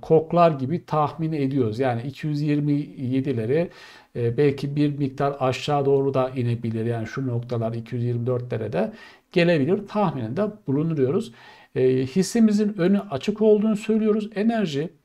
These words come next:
hisseleri. Ama şöyle bir şey var arkadaşlar. Piyasada çok enerji firması var. Ama şu tarafta da bir iyilik var. Birbirleriyle çok anlaşmalar yapılıyor. Gerçekten de güzel yerlere gelecek,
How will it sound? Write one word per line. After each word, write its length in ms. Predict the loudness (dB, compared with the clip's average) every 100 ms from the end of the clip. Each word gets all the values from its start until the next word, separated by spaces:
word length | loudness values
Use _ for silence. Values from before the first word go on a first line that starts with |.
| _ _ -20
hisseleri. 640 | -16 -10 -4 -2 -2 -4 -14 -20 -20 -2
Ama 180 | 0
şöyle 220 | 2 2 -2 -4 -10
bir 100 | -8
şey 220 | 0 0
var 100 | 2
arkadaşlar. 800 | -2 -2 0 0 0 -2 -2 -4
Piyasada 460 | -4 -4 -2 -4 -2
çok 300 | -2 -2 -4
enerji 500 | -4 -4 -6 -8 -12 _ _ _
firması 480 | -10 -8 -8 -8 -8
var. 120 | -8 -6
Ama 260 | -6 -6 -10
şu 340 | -18 -4 -2
tarafta 380 | 2 2 2 0
da 160 | 0
bir 200 | -2 -8
iyilik 360 | -6 -6 -6 -6
var. 160 | -6 -6 -16 -20 -20 _ _
Birbirleriyle 1000 | 2 2 4 0 0 -2 -2 -2 -2 -4 -6
çok 220 | -4 -4 -4 -6
anlaşmalar 560 | -2 -2 -2 0 2
yapılıyor. 480 | 2 0 -2 -4 -4 -6 0
Gerçekten 640 | 2 2 0 -6 -8 -6
de 220 | -6 -8 -12 _
güzel 360 | -6 -4 -6
yerlere 600 | -2 0 0 -2 -4 -6 -4
gelecek, 640 | -2 0 0 -2 -6 -8